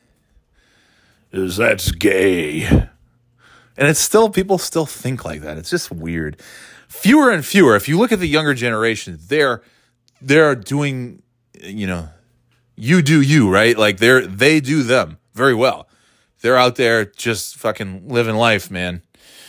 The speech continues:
And that's also why, back to what I was saying before, I just assumed everybody was like my friends in the sense that, you know, 'cause I never,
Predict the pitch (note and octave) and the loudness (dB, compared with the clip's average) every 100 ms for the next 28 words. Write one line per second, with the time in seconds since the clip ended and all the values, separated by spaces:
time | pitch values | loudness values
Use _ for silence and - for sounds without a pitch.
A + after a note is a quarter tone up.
0 | - - - _ D3 D3 D3+ - E3 F3 | -20 -20 -20 _ 2 2 2 2 2 2
1 | - E3+ C3 B2 G#2+ G#2+ A#2+ _ _ _ | 2 0 2 2 2 0 -4 _ _ _
2 | _ _ _ - B2+ G3 - F#3+ F3+ D#3 | _ _ _ -4 0 0 -2 0 2 2
3 | C#3 - D#3+ C#3+ A#2 A3 G3+ A2 G#2+ _ | 0 -6 -4 -6 -6 0 0 0 -4 _
4 | _ _ _ _ _ _ _ _ _ _ | _ _ _ _ _ _ _ _ _ _
5 | _ _ _ _ _ _ _ _ _ _ | _ _ _ _ _ _ _ _ _ _
6 | _ - - C3 D3 - C#3 - G3+ F3 | _ -16 -6 -2 -2 -2 -2 2 2 2
7 | D#3+ F3+ E3+ D3+ B2+ A2 G#2+ C3 C3+ A2+ | 0 0 0 0 -2 -4 -2 -2 -2 -6
8 | A2+ A2 - F#3+ B2 E2 - - _ _ | -4 -4 -4 -4 -4 -8 -20 -20 _ _
9 | - A#2 A2+ - C3 B2 - A2+ - A2+ | -10 -6 -6 -4 -4 -2 -2 -4 -4 -6
10 | F#2 F2+ - _ _ _ _ _ _ _ | -6 -8 -14 _ _ _ _ _ _ _
11 | _ _ _ - - - - - - - | _ _ _ -20 -20 -20 -20 -20 -20 -20
12 | _ - C#3 C#3+ C#3 D#3 F3 F#3 F3+ | _ -2 0 2 2 4 4 4 2